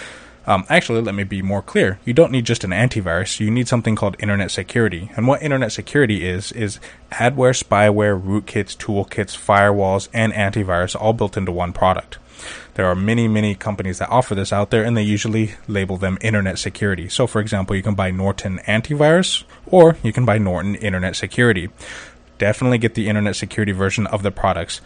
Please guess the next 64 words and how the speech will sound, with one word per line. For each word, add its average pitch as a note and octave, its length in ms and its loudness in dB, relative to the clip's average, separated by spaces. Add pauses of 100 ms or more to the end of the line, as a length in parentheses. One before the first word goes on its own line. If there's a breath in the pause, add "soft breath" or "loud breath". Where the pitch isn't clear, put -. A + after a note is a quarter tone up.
(200 loud breath)
A C3 40 0
lot F#3 140 4
of D3 60 4
these B2 100 0
companies G#2+ 400 0
also G#2+ 340 2
offer F#2+ 280 0
things, G#2 300 -2
for G2 180 -2
example, A2+ 380 0
again, G2 200 -2
in F#2 80 -2
Norton's G2+ 280 -2
case, G#2+ 200 -2
they G#2 120 -2
offer G2+ 260 -2
Norton G2+ 240 -2
three G2 160 -4
sixty. A#2 480 0 (160)
Quite G#2 240 2
frankly, G#2+ 380 0
it F#2+ 60 -2
includes G2 360 -6
a - 40 -16
bunch G2+ 180 -4
of G2 100 -6
garbage F2+ 360 -4
that G#2 180 -6
you G#2+ 60 -2
really B2 260 4
don't G#2 260 0
need F#2+ 220 -2
or A2+ 180 4
even G2 240 0
want F2+ 240 0
on F#2 80 -2
your F2 100 -6
computer. F2+ 480 -6 (440 loud breath)
So - 120 -2
go A#2 140 4
with C#3 120 2
the C3+ 60 2
middle G#2 260 2
one, F#2 340 -8
you F#2+ 40 -10
know, F#2 300 -8
the, G2+ 300 -6
the, F#2+ 360 -4
uh, F2 200 -4 (400 loud breath)
just A2 340 4 (120)
right G#2 300 -4
bed. F#2 240 -4
Not G2+ 200 -2
the A2+ 40 -2
too B2 240 2
hard, A2+ 300 6
not G#2+ 140 0
the G#2+ 80 -8
too A2 160 -2
soft, B2+ 360 2
just - 280 -4
the G#2 80 -2
middle F#2 240 -2
one, F#2 220 -6